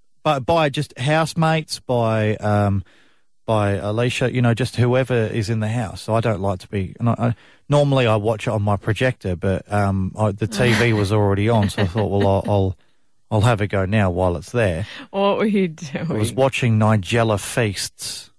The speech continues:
Speaker 1: okay?
Speaker 2: <laughs>
Speaker 1: It's on S B S.
Speaker 2: You're getting inspiration for your
Speaker 1: I was,
Speaker 2: cook-up?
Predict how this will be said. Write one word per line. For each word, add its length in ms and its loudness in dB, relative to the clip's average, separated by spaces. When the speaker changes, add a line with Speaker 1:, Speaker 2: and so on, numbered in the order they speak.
Speaker 1:
okay? 380 0
Speaker 2:
<laughs> 100 -2
Speaker 1:
It's 100 2
on 200 2
S 240 -2
B 200 0
S. 420 -2
Speaker 2:
You're 100 -4
getting 220 2
inspiration 680 0
for 140 -4
your 240 2
Speaker 1:
I 60 4
was, 140 2
Speaker 2:
cook-up? 200 2